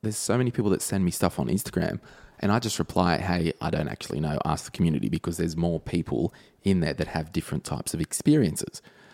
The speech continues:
So having said all that, the first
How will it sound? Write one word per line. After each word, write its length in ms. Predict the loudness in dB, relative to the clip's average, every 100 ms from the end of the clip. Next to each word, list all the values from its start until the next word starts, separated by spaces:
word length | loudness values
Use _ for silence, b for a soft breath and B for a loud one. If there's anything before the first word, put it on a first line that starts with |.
| B B B B B B _
So 100 | -2
having 240 | 0 2
said 160 | 4 6
all 80 | 6
that, 280 | 4 -2 -6 _ _ _ _ _ _ _ _ _ -12
the 80 | -10
first 640 | -10 0 2 2 0 -8